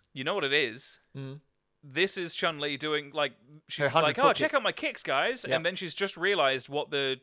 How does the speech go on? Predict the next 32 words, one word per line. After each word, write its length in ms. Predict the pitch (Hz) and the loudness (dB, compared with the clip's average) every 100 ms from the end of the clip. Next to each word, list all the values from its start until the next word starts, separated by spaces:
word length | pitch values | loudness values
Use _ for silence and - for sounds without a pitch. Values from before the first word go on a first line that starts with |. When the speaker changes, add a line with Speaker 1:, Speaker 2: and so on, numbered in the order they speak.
| _ | _
Speaker 1:
the 80 | 160 | -10
game 200 | 143 147 | -6 -6
designers 420 | 143 135 127 123 127 | -4 -4 -4 -6 -8
have, 140 | 120 | -2
like, 140 | 127 113 | -2 -2
made 240 | 123 127 | -2 -2
her 100 | 131 | -4
look 220 | 120 120 | -8 -8
like. 340 | 165 214 233 _ _ | -4 -4 -6 _ _
That's 220 | - 175 165 | -6 -4 -4
what 120 | 143 | -6
it 80 | 123 | -4
is. 240 | 113 98 | -6 -8
She's 160 | - 156 | -4 2
like, 100 | 175 | 4
"Oh, 160 | 311 | 6
God." 300 | 269 320 247 - | 10 10 10 4
<laughs> 60 | _ - _ - - - - - | _ -20 _ -16 -4 -4 -2 -2
Speaker 2:
You 100 | 139 | 6
don't 140 | 165 180 | 8 8
reckon 160 | 190 185 | 6 4
it's 100 | - | 0
just 320 | 170 - _ | -2 -4 _
pervy 380 | 170 170 170 160 | 6 8 8 8
old 340 | 160 147 _ | 8 6 _
people 280 | 170 170 196 | -4 -2 0
being 260 | 156 151 139 | 2 2 2
pervs? 360 | 156 190 233 214 | 2 2 2 -4
Speaker 1:
Look, 120 | 202 | -4
it's 120 | 233 | -8
probably 600 | - - 226 214 190 147 | -10 -4 -2 0 -2 -6
that, 340 | 123 110 104 | -4 -6 -6